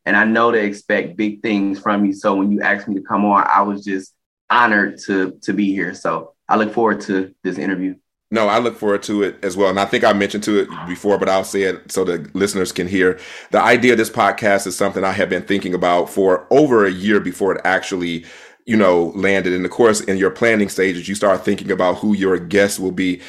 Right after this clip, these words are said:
Speaker 2: And I had already decided that Kevin was going to be a guest. He didn't know it, but it was already a part of divine order.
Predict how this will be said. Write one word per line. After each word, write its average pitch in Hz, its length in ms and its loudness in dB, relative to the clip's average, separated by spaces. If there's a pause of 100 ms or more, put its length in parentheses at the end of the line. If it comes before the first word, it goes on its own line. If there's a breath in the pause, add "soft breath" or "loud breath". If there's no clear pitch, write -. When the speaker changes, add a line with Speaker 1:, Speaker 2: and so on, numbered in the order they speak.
(180 loud breath)
Speaker 2:
And 110 120 2
I 131 40 4
had 139 140 6
already 113 280 6
decided 104 440 2
that 98 220 0
Kevin 110 240 2
was 101 120 0
going 104 140 0
to 104 80 0
be 107 160 0
a 104 60 0
guest. 104 320 0
He 113 160 -4
didn't 113 260 0
know 113 260 2
it, 107 140 2
but 104 140 -2
it 104 80 -2
was 104 180 -2
already 107 460 0
a 98 40 -4
part 107 220 -2
of 95 120 -6
divine 95 500 -2
order. 98 420 2